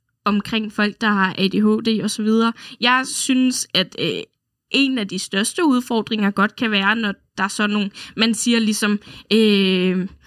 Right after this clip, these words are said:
nu, jeg kan ikke lige komme på et eksempel lige nu, men hvis nu der er nogen, altså jeg skriver rigtig, rigtig, rigtig mange lister,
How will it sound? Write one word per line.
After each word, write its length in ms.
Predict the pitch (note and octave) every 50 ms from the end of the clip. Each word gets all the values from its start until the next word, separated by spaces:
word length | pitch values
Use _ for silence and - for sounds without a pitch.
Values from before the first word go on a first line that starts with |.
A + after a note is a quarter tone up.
| _ _ -
nu, 360 | - A3+ A#3+ B3 B3 A3+ B2+ - - - - _ _ _ _ -
jeg 140 | - F#3 F3+
kan 140 | - - G#3+
ikke 100 | G3+ G#3
lige 120 | G#3+ G#3 G3+
komme 240 | - - A3 G#3 G#3
på 100 | - A3
et 60 | G3+
eksempel 460 | G3 - - - A#3+ A3 - A#3+ A#3
lige 200 | A3+ A3+ A#3 A#3+
nu, 240 | A#3+ A#3+ B3+ C4 C4 - - - -
men 140 | B3+ B3 A#3+
hvis 260 | A3 A#3+ A#3+ - -
nu 300 | C4+ C4+ C4+ C4+ C4 - _ -
der 60 | B3
er 160 | A3+ A3 A3 G#3+
nogen, 320 | G#3 A3 A3+ A#3 B3 C4 - _ _ _ _ -
altså 160 | G#3+ G#3 A#3+
jeg 100 | A#3+ B3 C4
skriver 360 | C4 - - D#4 C#4+ C4 B3+
rigtig, 280 | C4+ C#4+ C#4+ - B3+ -
rigtig, 260 | G#3+ G#3+ - A3 G#3+
rigtig 280 | A3 A3 A3 - G#3 G3+
mange 200 | F3+ F3 F3+ F#3
lister, 340 | F#3 G3+ G3+ - - G#3+